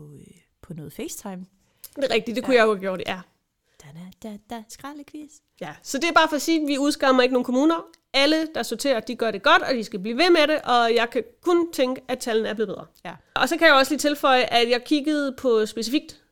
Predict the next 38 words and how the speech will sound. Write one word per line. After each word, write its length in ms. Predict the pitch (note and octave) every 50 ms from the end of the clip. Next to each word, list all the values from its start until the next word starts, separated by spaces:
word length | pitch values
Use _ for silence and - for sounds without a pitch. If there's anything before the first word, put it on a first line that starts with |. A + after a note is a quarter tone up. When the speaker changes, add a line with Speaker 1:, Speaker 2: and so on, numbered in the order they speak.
| _ _
Speaker 2:
Faxe, 260 | - - F#4+ - - F#4 - _ _ _ _ -
Speaker 1:
Ja. 220 | F#3 F3 E3+ G3+ B3 A3+
Speaker 2:
for 140 | - -
at 120 | C4+ A3+ A3
se, 260 | - C4 A#3 - -
hvor 200 | A3+ B3 B3 A#3
ligger 260 | G#3+ F#3+ G3 G3 G3+
Faxe 340 | F#3+ - G#3 G#3 - - G#4 G#4+ G#4 G4
hen. 160 | F#4+ G4+ F3
Speaker 1:
Ja. 400 | D3 A#2+ G#2+ G#2 A#2+ D3 E3+ G#3 G3+ _ _ _ _ _ _ _ _ _ _ _ _ _ _ -
Speaker 2:
Og, 480 | - - - C4 C4+ C#4 C#4 C#4+ C#4
øh, 320 | C4+ C4 B3 A#3+ A#3 A#3 A3+
det 80 | A3+ A3+
Speaker 1:
Åh, 60 | D4+ E4+
Speaker 2:
her 240 | E4 E4+ E4 D#4 C4+ A#3+ -
Speaker 1:
ja. 80 | A3+
Speaker 2:
er 40 | A#3+
så 160 | A#3+ - C4+
tal 280 | B3+ - - C4 B3 C4+
fra 100 | - C4+
to 40 | C4 C4 C4
tusind 180 | B3 B3 A#3+ G#3+
og 60 | G#3+
nitten, 360 | A3 A3+ B3 D4 D#4+ F4+ F#4+
så 120 | F4+ - C4+
igen, 340 | A3 G3+ - C4+ C#4+ D#4
jeg 140 | D#4 A#3 -
tænker, 380 | - - D4 D4+ D4+ D#4 D#4+ D#4
det 160 | D#4+ B3+ A#3
kan 100 | - - _ _
kun 280 | _ - - D#4+ D#4 D#4
være 120 | D#4 D4
blevet 200 | C#4+ D4 C#4+ C#4+
bedre. 320 | - G#3+ D#3+ D3+ F3 - D#3+ - _ -
Speaker 1:
Ja. 100 | G#3+ F3+ - _ _ _ _ _ _ _ _ _ _ _ _
Speaker 2:
Men 180 | - A3+ A#3 A#3+
vi 80 | C4+
ligger 280 | B3 A3+ G#3+ B3 D#4 G#4+